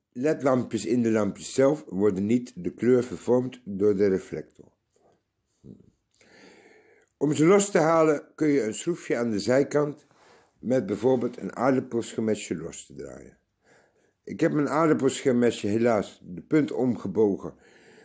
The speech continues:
wat je hier weer ziet, maar dat is geen ernstig beletsel. Twee batterijen moet je, daar kun je het beste van tevoren uithalen, zodat je beter bij het schroefje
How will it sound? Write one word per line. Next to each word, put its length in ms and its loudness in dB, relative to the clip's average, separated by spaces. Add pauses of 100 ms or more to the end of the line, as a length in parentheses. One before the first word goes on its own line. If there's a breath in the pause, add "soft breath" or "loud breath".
(680 soft breath)
wat 240 -2
je 60 -4
hier 260 4
weer 200 6
ziet, 380 -4
maar 220 -2
dat 360 -4
is 300 -8
geen 320 -4
ernstig 580 -8
beletsel. 680 -4 (1040 soft breath)
Twee 220 4
batterijen 500 4
moet 200 2
je, 120 0
daar 120 0
kun 160 4
je 120 8
het 180 4
beste 300 0
van 240 -2
tevoren 480 0
uithalen, 640 0 (260 loud breath)
zodat 360 0
je 100 -10
beter 340 2
bij 100 2
het 140 -2
schroefje 480 -6